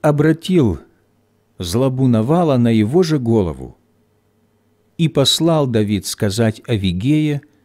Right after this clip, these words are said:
что он берёт её себе в жену. И пришли слуги Давидовы к Авигее на кормил и сказали ей так: «Давид послал нас к тебе,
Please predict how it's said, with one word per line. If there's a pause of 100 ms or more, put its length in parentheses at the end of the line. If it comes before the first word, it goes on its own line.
(400)
что (100)
он
берёт
её
себе (500)
в
жену. (3250)
И
пришли
слуги
Давидовы
к
Авигее
на
кормил (220)
и
сказали
ей
так: (1600)
«Давид
послал
нас
к
тебе,